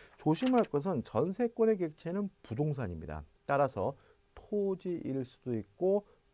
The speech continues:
건물일 수도 있다는 거 주의하셔야 되고요. 그다음에 경매할 수 있고 우선 변제권이 있다, 담보 물권의 성질도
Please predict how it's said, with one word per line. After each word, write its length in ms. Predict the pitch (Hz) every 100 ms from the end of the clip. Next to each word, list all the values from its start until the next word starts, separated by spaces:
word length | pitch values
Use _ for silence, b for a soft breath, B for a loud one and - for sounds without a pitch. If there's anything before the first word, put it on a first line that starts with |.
| -
건물일 640 | 90 95 131 147 131 120
수도 220 | - -
있다는 460 | 113 - 98 90 87
거 220 | 127 147 -
주의하셔야 600 | - 135 113 92 - 98
되고요. 460 | 73 71 85 185 185 B B B
그다음에 500 | - 80 87 165 185 B B B B
경매할 580 | - 110 135 151 143 123
수 240 | 117 -
있고 420 | 107 92 - 160 160
우선 340 | 135 147 170
변제권이 600 | 156 147 139 135 127 117
있다, 340 | 110 - 147 147 -
담보 460 | - 87 101 110 117
물권의 480 | 104 92 - 92 87
성질도 580 | 82 78 82 95 147